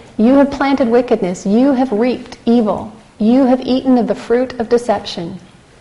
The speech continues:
because you have depended on your own strength."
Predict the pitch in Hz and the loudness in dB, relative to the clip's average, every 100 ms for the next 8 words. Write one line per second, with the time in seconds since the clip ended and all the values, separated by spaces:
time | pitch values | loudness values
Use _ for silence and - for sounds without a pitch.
0 | - - 202 - 240 247 247 240 240 240 | -20 -10 -10 0 2 4 2 0 0 -2
1 | - 240 208 185 180 190 - 208 214 214 | 0 0 0 0 -2 -4 -4 -2 0 -2
2 | - 202 180 - - | -4 -6 -6 -14 -20